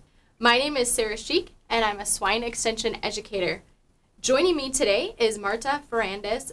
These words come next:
Villa, who is a graduate student in the Department of Animal Science. So I thank her for joining us today. And also joining us is Doctor Tom Molitor,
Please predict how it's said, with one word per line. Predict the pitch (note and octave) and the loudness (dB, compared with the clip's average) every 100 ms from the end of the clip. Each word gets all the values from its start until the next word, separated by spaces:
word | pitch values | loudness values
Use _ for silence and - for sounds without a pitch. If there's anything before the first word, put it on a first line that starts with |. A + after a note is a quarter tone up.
| - | -4
Villa, | A3 F#3 D#4 - _ _ | 0 0 -2 -6 _ _
who | A#3 A3 | 2 2
is | - G3 G3 - | 2 -4 -4 -6
a | G3+ | -8
graduate | G3 F#3 G3 A3+ - | -4 -2 0 -2 -2
student | - F3+ G#3+ - - | -2 0 -2 -6 -6
in | A3 | -2
the | G3 | 0
Department | F#3 F3 F#3 F#3+ F3+ | 0 2 0 0 -4
of | F3 | -4
Animal | F3+ F3 E3+ | -4 -4 -4
Science. | - F#3 B3+ G4 - - _ _ _ _ - | -4 0 0 0 -4 -6 _ _ _ _ -2
So | G3 | 2
I | E3+ | 2
thank | - A3+ A3+ | 2 0 0
her | C4 D4 | 0 0
for | - G#3+ | 0 -4
joining | G#3+ G3+ G3 | -2 -2 -2
us | F#3+ G3+ - | -2 -2 -2
today. | A3 D#4 A4+ - _ _ - | 0 0 -2 -12 _ _ 2
And | E4+ | 4
also | D#4+ D#4 E4+ C#4 | 4 2 0 -2
joining | D4+ C#4+ C4+ | 0 2 2
us | C4 - - | 2 0 -2
is | A#3+ A#3 | 2 2
Doctor | A3+ A3 A3+ A3 | 4 2 0 -2
Tom | A3 G#3+ | 0 0
Molitor, | G#3 G3+ G3 F#3 | 2 0 0 -6